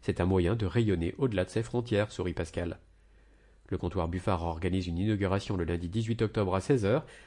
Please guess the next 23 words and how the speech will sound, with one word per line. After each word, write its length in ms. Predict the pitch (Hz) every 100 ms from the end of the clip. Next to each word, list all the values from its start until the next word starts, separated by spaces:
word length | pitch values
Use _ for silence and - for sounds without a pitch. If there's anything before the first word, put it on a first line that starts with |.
| -
avec 220 | - 85 -
ses 100 | 85
partenaires 500 | 90 - 85 87 123
et 60 |
d'autres 280 | 90 92 85
membres 260 | 78 107 135
de 80 |
la 100 | 135
profession. 460 | 123 113 101 92 98 - - - - - - - -
Comptoir 320 | 90 - 85
Buffard, 480 | 90 98 87 85 - -
un 80 |
avenue 320 | 120 110 101 95
Jean 120 | 92
Jaurès, 400 | 87 90 135 - - - - -
téléphone 360 | 90 90 87 82
zéro 300 | 101 107 85
un 80 | 80
quarante-huit 580 | - 107 104 - - -
quatre-vingt-quatre 680 | 123 - 87 82 101 - - - -
soixante-dix 720 | - - 92 85 80 131 - -
zéro 280 | 110 113 127
trois. 400 | 123 87 - -